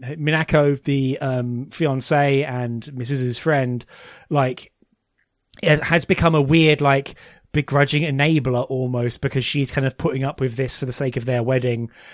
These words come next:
And, like, I, more than once I've written in my notes that, like, she should, like, I, I pray for her finding out what's going on so she just stabs him and then no court would convict her, at least no convor-, con-, court with any kind of sense.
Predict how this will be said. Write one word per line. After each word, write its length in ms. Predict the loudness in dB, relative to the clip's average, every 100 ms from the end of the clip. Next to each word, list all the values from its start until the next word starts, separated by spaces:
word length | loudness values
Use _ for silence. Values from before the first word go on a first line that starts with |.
| -18 -4
And, 520 | 0 0 -2 -4 -6 -4
like, 320 | -4 -6 -10 -2
I, 140 | 0
more 240 | 4 6 6
than 80 |
once 260 | 6 2 4
I've 160 | 4 4
written 160 | 2
in 60 | 2
my 100 | 4
notes 360 | 4 4 0
that, 180 | -2 0
like, 360 | 0 0 -2 -10 -20 -20 -20
she 200 | -6 -2
should, 220 | 0 -2 -4
like, 300 | -2 -2 -2 -10 -12 -8
I, 220 | -2 0 2
I 280 | 2 0 -2
pray 440 | -2 2 4 2 0
for 160 | -2
her 140 | 0 2
finding 340 | 2 0 2
out 200 | -2 -2
what's 160 | -6 -2
going 260 | 0 2
on 140 | 0 0
so 160 | 0
she 160 | 0 -2
just 160 | 0 2
stabs 400 | 2 -2 -2 -2
him 180 | -2
and 120 | -2 -2
then 180 | 0
no 160 | 0 0
court 320 | 2 0 0
would 120 | -4
convict 520 | -6 -6 -4 -4 -6 -10
her, 180 | -12 -14 -16 -6
at 100 | -2
least 220 | 0 0
no 140 | -2
convor-, 580 | -2 -4 -2 -2 -2 -2
con-, 220 | -8 -10
court 260 | -6 -4 -4
with 140 | -4
any 160 | -4 -4
kind 120 | -4
of 80 | -4
sense. 520 | -4 -4 -6 -8 -10